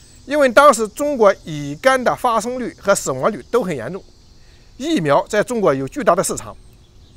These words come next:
但是，由于中美两国国情的巨大差异，谈判呢曾经一度陷入僵局。说最初我们希望向中国出售乙肝疫苗，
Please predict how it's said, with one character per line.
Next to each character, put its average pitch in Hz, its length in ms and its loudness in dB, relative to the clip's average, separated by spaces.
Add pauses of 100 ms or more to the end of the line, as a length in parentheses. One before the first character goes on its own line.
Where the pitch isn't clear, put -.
(360)
但 170 180 0
是， - 220 -12 (480)
由 220 160 -2
于 220 100 0
中 294 280 -2
美 202 160 6
两 117 240 0
国 147 260 -4 (160)
国 202 260 6
情 - 220 -2
的 180 120 0
巨 240 220 -10
大 160 240 -2 (240)
差 208 240 -2
异， 214 220 -4 (540)
谈 170 280 -6
判 214 200 -2
呢 113 120 -12 (120)
曾 185 200 -8
经 185 160 -4
一 165 80 -8
度 202 220 -12 (160)
陷 - 340 -2
入 123 240 -12
僵 202 300 -4
局。 139 240 -14 (1800)
说 247 100 0
最 339 220 -2
初 226 160 -4
我 202 100 4
们 196 140 0
希 294 140 -6
望 247 200 4
向 214 280 -2
中 311 200 -6
国 214 160 2
出 - 240 -6
售 247 220 -4
乙 139 100 -14
肝 170 200 -2
疫 175 40 -4
苗， 139 220 -6